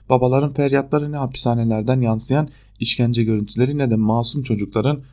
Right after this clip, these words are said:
gözyaşları maalesef birilerini harekete geçirmeye yetmedi. Dünyada yaşanan her kriz öncelikle kadınları hedef alıyor. Suriye'de de en ağır bedeli ödeyenler kadınlar oldu.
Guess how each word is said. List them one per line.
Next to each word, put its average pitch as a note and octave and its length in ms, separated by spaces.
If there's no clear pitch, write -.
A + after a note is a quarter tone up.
gözyaşları B2+ 600
maalesef A2+ 520
birilerini G#2+ 360
harekete G#2+ 400
geçirmeye A2+ 640
yetmedi. A#2+ 600
Dünyada D3 360
yaşanan A#2 400
her C3 260
kriz C3 220
öncelikle A2+ 480
kadınları A2 400
hedef G2+ 300
alıyor. F#2+ 280
Suriye'de A#2 500
de C3+ 180
en C#3 120
ağır G#2+ 260
bedeli A2 280
ödeyenler A2 540
kadınlar A2 380
oldu. G2 360